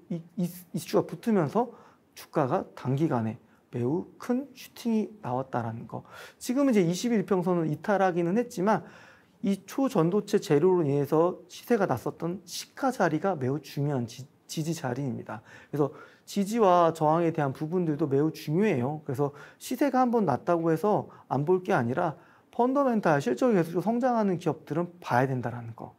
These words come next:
이 부분이 매우 매우 중요할 것 같아요. 거래량도 보게 되면 어마어마하게 터졌습니다. 결국에는 이 지금 고점에 물려있는 매물대를 소화하고 나서 주가가 우상향 만들지,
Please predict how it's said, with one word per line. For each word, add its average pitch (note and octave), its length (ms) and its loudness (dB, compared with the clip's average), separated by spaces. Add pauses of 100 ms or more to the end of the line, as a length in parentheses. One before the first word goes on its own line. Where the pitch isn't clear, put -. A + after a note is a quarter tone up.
(160)
이 - 40 -14
부분이 D3 540 0 (200)
매우 B2+ 180 0
매우 A#2 160 -2
중요할 A#2+ 340 -6
것 D#3+ 80 -12
같아요. C#3 300 -10 (280)
거래량도 B3 580 6
보게 F3 280 4
되면 E3 360 0 (420)
어마어마하게 G#3+ 720 4
터졌습니다. D#3+ 640 -6 (280)
결국에는 F3 720 2 (360)
이 G3 240 2
지금 F#3+ 460 0
고점에 F3 480 2
물려있는 D#3 520 4
매물대를 C#3 580 2
소화하고 A3 520 2
나서 E3+ 320 0
주가가 C3+ 360 -4
우상향 C#3+ 440 -2
만들지, C3 580 -4